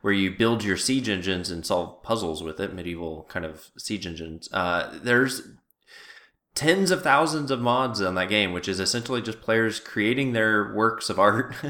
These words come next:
<laughs> out of the game tools and then uploading them to the Steam Workshop, which is an amazing way for,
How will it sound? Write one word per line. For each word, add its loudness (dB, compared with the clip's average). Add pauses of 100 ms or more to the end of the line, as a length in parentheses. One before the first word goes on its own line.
(180)
<laughs> -16
out 4
of 0
the 0
game 2
tools 0
and -2
then -2
uploading -2
them -6
to -6
the -2
Steam -4
Workshop, -6
which -8
is 0
an 2
amazing 4
way 0
for, -2